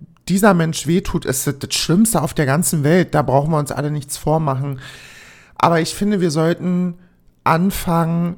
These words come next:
Gefühle als das zu nehmen, was sie sind, und zwar Gefühle. Es ist nichts Abnormales, es ist nichts, wofür man sich schämen muss. Und es ist erst recht nichts, ähm, was man hinterm Berg halten sollte. Und ich will nicht wissen, ich will nicht wissen, ich hab schon so oft mit Leuten darüber gesprochen,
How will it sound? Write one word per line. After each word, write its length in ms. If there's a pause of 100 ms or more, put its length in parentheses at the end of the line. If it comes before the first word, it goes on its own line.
(100)
Gefühle 1000
als 300
das 280
zu 180
nehmen, 260
was 180
sie 60
sind, 340
und 100
zwar 260
Gefühle. 680
Es 220
ist 320
nichts 320
Abnormales, 720
es 180
ist 160
nichts, 280
wofür 220
man 160
sich 140
schämen 340
muss. 320 (560)
Und 200
es 100
ist 120
erst 280
recht 380
nichts, 580 (1080)
ähm, 320
was 160
man 100
hinterm 300
Berg 260
halten 260
sollte. 300
Und 100
ich 120
will 100
nicht 300
wissen, 320
ich 180
will 100
nicht 360
wissen, 240
ich 120
hab 140
schon 180
so 200
oft 200
mit 160
Leuten 220
darüber 220
gesprochen, 480